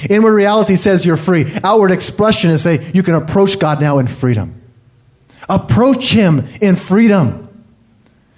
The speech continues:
You have been set free, so approach him for freedom.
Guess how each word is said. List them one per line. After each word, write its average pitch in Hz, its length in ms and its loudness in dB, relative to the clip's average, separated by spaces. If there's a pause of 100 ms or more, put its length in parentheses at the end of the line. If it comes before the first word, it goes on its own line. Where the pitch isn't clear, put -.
(180)
You 233 140 4
have 220 100 2
been 226 140 4
set 247 300 0
free, 214 580 0
so 214 200 2
approach 247 640 0
him 185 520 -2 (240)
for 226 160 2
freedom. 233 640 0